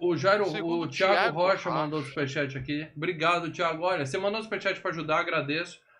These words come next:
Speaker 1: Mas coloca um texto que a gente lê também, tá? Superchat, você tem direito de falar com a gente
Speaker 2: Pô,
Speaker 1: aqui.
Speaker 2: quem mandar pix
Speaker 1: E
Speaker 2: também, avisa a gente que também, que
Speaker 1: é
Speaker 2: o Maurício
Speaker 1: sobre isso que
Speaker 2: tá
Speaker 1: eu quero
Speaker 2: olhando aí.
Speaker 1: falar. É sobre isso que eu quero falar. Leonardo Barbosa Martins mandou um pix pra gente, Lê.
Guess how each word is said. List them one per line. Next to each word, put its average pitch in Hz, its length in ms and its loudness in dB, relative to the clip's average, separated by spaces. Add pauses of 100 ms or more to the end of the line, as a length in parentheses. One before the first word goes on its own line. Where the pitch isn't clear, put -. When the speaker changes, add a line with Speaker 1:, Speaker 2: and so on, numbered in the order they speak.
(240)
Speaker 1:
Mas 165 380 0
coloca 185 420 0
um 208 80 -8
texto 185 320 -2
que - 100 -10
a 175 40 -8
gente 190 280 -10
lê 170 100 -6
também, 160 260 -6
tá? 127 100 -6
Superchat, 131 480 -8
você - 80 -16
tem 143 160 -8
direito 143 280 -6
de 143 120 -8
falar 135 240 -4
com 135 100 -8
a 135 40 -4
gente 135 220 -6
Speaker 2:
Pô, 170 80 0
Speaker 1:
aqui. 147 100 -2
Speaker 2:
quem 190 100 6
mandar 214 280 8
pix 247 320 8
Speaker 1:
E - 40 -4
Speaker 2:
também, 170 540 0 (320)
avisa 208 460 0
a 180 60 4
gente 175 260 -4
que - 80 -20
também, 160 280 -4
que - 120 -8
Speaker 1:
é 147 40 -2
Speaker 2:
o 147 40 0
Maurício 185 180 2
Speaker 1:
sobre 175 160 4
isso 202 140 0
que - 60 2
Speaker 2:
tá 208 60 2
Speaker 1:
eu 190 40 -4
quero 202 160 6
Speaker 2:
olhando 165 120 -2
aí. 165 60 4
Speaker 1:
falar. 143 380 0
É 131 80 -2
sobre 160 280 -6
isso 165 100 -8
que 185 40 -8
eu 175 60 -8
quero 180 180 -2
falar. 170 320 -2 (240)
Leonardo 190 460 8
Barbosa 185 420 4
Martins 160 380 -4
mandou 147 280 -4
um 135 60 -12
pix 135 240 -8
pra 123 140 -6
gente, 139 400 -6
Lê. 135 300 -2